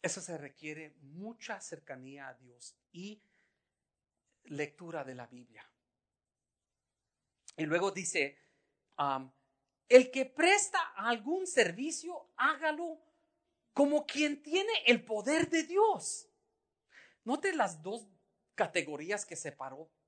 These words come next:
Pedro aquí. El orador, el que habla en público, el que enseña,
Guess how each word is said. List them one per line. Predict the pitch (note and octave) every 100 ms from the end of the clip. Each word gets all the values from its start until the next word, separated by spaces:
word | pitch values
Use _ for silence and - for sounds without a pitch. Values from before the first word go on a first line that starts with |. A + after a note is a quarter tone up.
| _ _
Pedro | D#3+ D#3 D3+ D3
aquí. | B2 - B2 A2 _ _ _ _ _ _ _ _ _
El | D#3 C3+
orador, | C3 C3+ C3 F#3+ D#4+ - _ _ _ _ _ _ _ _ _ _ _ _ _ _ _ -
el | C#3+
que | D#3+ -
habla | F3+ A#3 C4+
en | A3+ -
público, | G#3+ A3+ D4+ D#4 F4 F4+ _ -
el | F#3 -
que | F3+
enseña, | D#3 - - C#4 D#4+ F4+ F#4